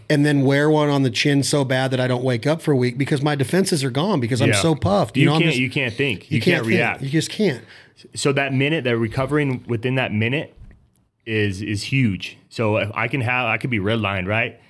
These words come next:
Speaker 2: And, and for me, that would be, that would be in a crazy scramble. Then we're back on our feet and then we're throwing.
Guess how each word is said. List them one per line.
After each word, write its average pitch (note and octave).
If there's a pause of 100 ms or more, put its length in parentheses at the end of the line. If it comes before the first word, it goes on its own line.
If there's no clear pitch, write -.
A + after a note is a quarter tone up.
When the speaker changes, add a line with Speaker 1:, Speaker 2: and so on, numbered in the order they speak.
(260)
Speaker 2:
And, A2
and A2
for A#2+
me, C3+ (100)
that A#2+
would A2+
be, A2 (720)
that B2+
would A#2+
be A#2+
in A2
a G#2+
crazy C3+
scramble. B2+
Then A#2+
we're A2+
back A2+
on B2+
our A2
feet A#2+
and G2
then G#2+
we're G2
throwing. F2+